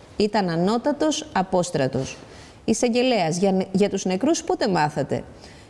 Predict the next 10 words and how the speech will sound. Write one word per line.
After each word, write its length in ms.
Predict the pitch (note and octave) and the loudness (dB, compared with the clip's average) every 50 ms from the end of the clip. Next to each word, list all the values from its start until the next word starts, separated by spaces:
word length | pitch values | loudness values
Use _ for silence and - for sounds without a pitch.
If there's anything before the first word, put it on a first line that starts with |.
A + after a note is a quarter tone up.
| - - | -4 0
Κατηγορούμενος: 960 | - A3+ G#3 A#3 G#3+ A3 A3 A3+ A3 G#3 F3+ D#3 C#3+ C#3+ C#3+ C#3+ D3 - - - - | 0 2 2 2 4 4 6 6 6 6 4 2 0 -2 -2 -4 -4 -6 -6 -2 -2
«Οκτώ 320 | F#3+ F#3+ - - C4+ C#4 | -2 -2 0 0 -2 0
παρά 260 | C4+ D#4 C#4+ B3+ A#3 | 2 2 2 2 2
πέντε 200 | B3 B3+ C4 C#4 | 2 2 0 2
το 140 | B3 - G3 | 2 2 2
βράδυ 300 | F#3 G3 G#3+ B3 C4+ D4+ | 4 4 4 4 4 2
ανακοινώθηκε 600 | D4 C#4 B3 A#3 A#3+ G#3+ A3+ C4+ C#4 - B3+ - | 0 0 0 0 2 2 2 2 2 0 0 0
ο 60 | A#3 G3+ | 0 2
πρώτος 320 | - B3+ C4+ B3 A#3 - | 2 2 2 0 0 0
νεκρός». 520 | G#3 G3+ - - F3+ D3 C#3+ C#3+ - - | 0 2 2 4 4 2 2 0 -2 -8